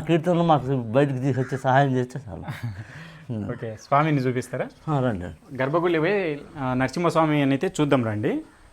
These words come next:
Speaker 2: స్వామి కోసం వెయిటింగ్ చేసినాం ఇంతసేపు, వాకిలి వేసినారు కదా.
Speaker 1: ఆ.
Speaker 2: అదే పనిగా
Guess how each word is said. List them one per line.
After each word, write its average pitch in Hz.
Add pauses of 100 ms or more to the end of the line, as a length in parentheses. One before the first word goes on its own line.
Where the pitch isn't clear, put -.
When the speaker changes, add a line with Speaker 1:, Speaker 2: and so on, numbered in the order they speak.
(140)
Speaker 2:
స్వామి 160
కోసం 185
వెయిటింగ్ 151
చేసినాం 139
ఇంతసేపు, 139
వాకిలి 143
వేసినారు 120
కదా. 165 (180)
Speaker 1:
ఆ. 104 (920)
Speaker 2:
అదే 127
పనిగా 151